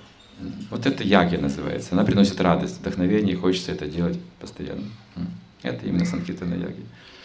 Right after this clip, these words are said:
А тяжкий труд, ослинный труд, вот этот бездумный, где нужно терпеть эту аскезу, терпеть, терпеть, где не приносит радости этот труд, только усталость и угнетение. И рутина, рутина, рутина в итоге.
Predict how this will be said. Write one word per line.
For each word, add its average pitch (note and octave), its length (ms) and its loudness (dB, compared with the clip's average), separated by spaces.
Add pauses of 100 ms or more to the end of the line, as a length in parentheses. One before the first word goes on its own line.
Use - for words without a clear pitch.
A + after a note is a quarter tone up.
(580)
А G#2 200 6
тяжкий E3+ 400 6
труд, F3 220 6
ослинный D#3+ 520 8
труд, G#2+ 260 4
вот G#2 120 2
этот A#2 200 2
бездумный, C3 560 8
где A#2+ 100 6
нужно A#2+ 200 2
терпеть C3+ 500 4
эту A#2+ 140 2
аскезу, G#2+ 360 0
терпеть, A#2+ 580 4
терпеть, A#2+ 420 2
где A2+ 140 2
не C3+ 120 10
приносит D#3 360 0
радости B2+ 500 2
этот - 340 -8 (280)
труд, F2+ 240 -6 (160)
только A#2+ 200 -2
усталость A#2 760 2
и A2+ 40 0
угнетение. A#2+ 720 0 (920)
И C#3 600 0 (140)
рутина, G#2+ 600 2
рутина, - 420 -4
рутина E2+ 380 -8
в D#2 100 -6
итоге. - 280 -10